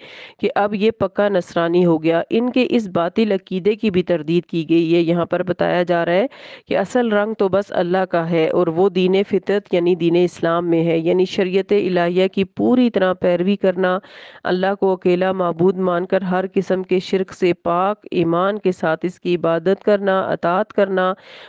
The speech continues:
और रसूलुल्लाह सल्लल्लाहु अलैहि वसल्लम की सुन्नत इख्तियार करना और ज़िंदगी के तमाम मामलात में सुन्नत की पूरी तरह पाबंदी करना।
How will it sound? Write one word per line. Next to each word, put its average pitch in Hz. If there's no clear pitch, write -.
और 185
रसूलुल्लाह 208
सल्लल्लाहु 214
अलैहि 196
वसल्लम 196
की 202
सुन्नत 190
इख्तियार 185
करना 190
और 175
ज़िंदगी 180
के 196
तमाम 202
मामलात 175
में 180
सुन्नत 185
की 185
पूरी 226
तरह 170
पाबंदी 165
करना। 165